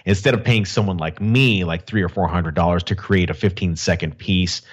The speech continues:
for their podcast, they can do it on their own, and they have that knowledge and those tools to create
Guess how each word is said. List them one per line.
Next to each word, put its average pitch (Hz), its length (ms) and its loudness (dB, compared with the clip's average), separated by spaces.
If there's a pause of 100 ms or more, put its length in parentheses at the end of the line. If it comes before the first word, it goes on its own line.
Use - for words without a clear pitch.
(220)
for 92 160 0
their 76 140 0
podcast, 76 680 0 (120)
they 92 260 0
can 101 140 -2
do 87 160 0
it 85 60 0
on 78 140 -2
their 76 200 -4
own, 92 280 2
and 85 220 -2
they 82 100 2
have 98 400 0
that 90 180 0
knowledge 90 460 0
and 85 100 -2
those 82 240 0
tools 80 640 2 (440)
to 117 100 4
create 101 720 2